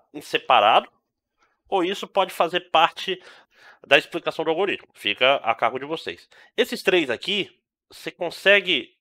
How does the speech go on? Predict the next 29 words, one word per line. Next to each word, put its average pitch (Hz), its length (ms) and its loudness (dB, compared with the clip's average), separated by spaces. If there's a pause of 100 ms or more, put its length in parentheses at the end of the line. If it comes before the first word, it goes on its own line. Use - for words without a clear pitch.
juntar 135 440 0
mais 123 180 0
ou 123 60 -6
menos 120 160 -4
numa 113 200 -8
única 110 180 -10
explicação. 107 540 -8
Que - 140 -8
esse - 120 -10
terceiro 180 320 -4
é 180 40 0
o 165 40 -4
quê? - 240 -12 (300)
Como 226 180 2
é 196 40 6
definida 165 360 2
a 143 40 4
prioridade, 151 640 2 (360)
ou 127 200 0
tickets, - 760 -8 (320)
ou 165 420 4 (100)
qualquer 180 320 2
tipo 185 220 -4
de 143 100 -12
diferenciação 156 760 -2
entre - 120 -8
processos, - 720 -6
tá? 113 260 0
Então, 170 400 -4